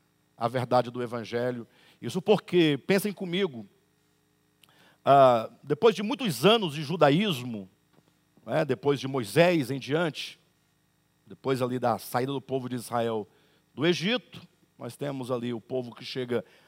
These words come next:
o povo de Israel chega ao Monte Horebe, ou que seja o Monte Sinai, é o mesmo monte,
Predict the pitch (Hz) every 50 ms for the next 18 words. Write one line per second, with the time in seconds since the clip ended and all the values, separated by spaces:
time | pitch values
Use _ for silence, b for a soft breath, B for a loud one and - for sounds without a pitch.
0 | b b b b - - 131 127 131 139 123 - 127 131 127 120 117 - - 151
1 | 139 139 131 127 123 127 135 139 139 131 - - - 131 123 127 139 156 175 185
2 | 170 160 190 180 170 156 _ _ _ _ _ _ _ _ _ - 117 - - 131
3 | - - 139 131 120 123 113 113 113 110 - - - 165 151 135 143 170 165 139
4 | 131 120 123 127 120 147 160 156 139 135 147 170 196 - - - - - -